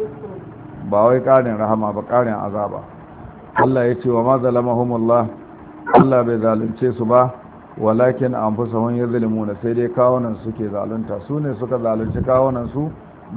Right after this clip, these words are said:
ba Allah ne ya zalunce su ba. Ya ayyuhal ladina amanu, ya ku bayan Allah waɗanda suka yi imani,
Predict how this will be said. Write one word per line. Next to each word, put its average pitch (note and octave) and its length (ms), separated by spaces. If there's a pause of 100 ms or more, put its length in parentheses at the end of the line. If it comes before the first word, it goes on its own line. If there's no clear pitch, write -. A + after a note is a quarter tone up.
ba A2+ 200
Allah C#3 300
ne A#2 120
ya A2+ 100
zalunce G2 580
su F#2 80
ba. - 160 (920)
Ya C#3 340
ayyuhal C3+ 440
ladina A#2+ 480
amanu, A#2 300
ya B2+ 200
ku C#3 220
bayan C3+ 360
Allah B2+ 320
waɗanda A#2 240
suka A#2 220
yi G2 200
imani, A2 380